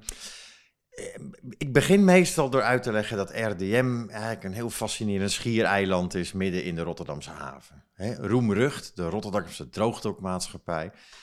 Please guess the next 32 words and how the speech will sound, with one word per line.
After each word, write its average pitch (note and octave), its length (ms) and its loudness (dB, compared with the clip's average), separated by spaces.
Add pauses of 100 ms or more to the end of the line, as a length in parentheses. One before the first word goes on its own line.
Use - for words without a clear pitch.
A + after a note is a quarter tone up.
(120)
En - 80 -10
ik F#2+ 100 -4
hou G#2 160 0
ook A2+ 160 -2
van G2+ 180 -4
geschiedenis. B2 680 -4
Nou, D#2 200 -8
we D#2+ 60 -10
zien F#2+ 200 -4
hier, G2+ 280 2
het - 840 -14
is F#2 60 -6
moeilijk F#2+ 160 -6
in F2+ 60 -4
een F#2 220 -4
podcast, E2 360 -6
maar F2+ 100 -4
we F2+ 60 -4
zien G2+ 120 -2
hier F#2+ 140 0
hele A#2 180 0
mooie F#2 320 4
foto's A2+ 420 6
hangen F#2 300 -2
natuurlijk F2 840 -4
van A2 300 4
de G#2+ 80 2
geschiedenis G#2 580 0
van E2+ 300 -2
R D#2+ 40 -4
D - 20 -10
M. G2+ 280 -6